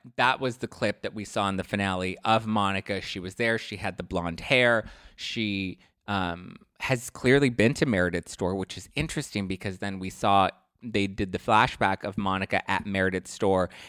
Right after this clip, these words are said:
and Monica's like, "Oh my God, this is so cute. I've never been here before."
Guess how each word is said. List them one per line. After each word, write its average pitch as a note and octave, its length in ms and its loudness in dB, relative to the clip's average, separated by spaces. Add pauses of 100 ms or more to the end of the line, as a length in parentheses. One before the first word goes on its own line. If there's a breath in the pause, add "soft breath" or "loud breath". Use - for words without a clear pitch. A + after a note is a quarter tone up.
(120)
and G2+ 340 -2
Monica's G2+ 360 -4
like, G2 120 -4
"Oh A2 60 -4
my A2 140 -4
God, D#3+ 340 2
this - 140 -18
is - 80 -20
so G2+ 180 -8
cute. E3 340 -8
I've C3+ 160 -8
never F#2+ 200 -8
been E3 220 -2
here D#3+ 120 -4
before." D3+ 460 2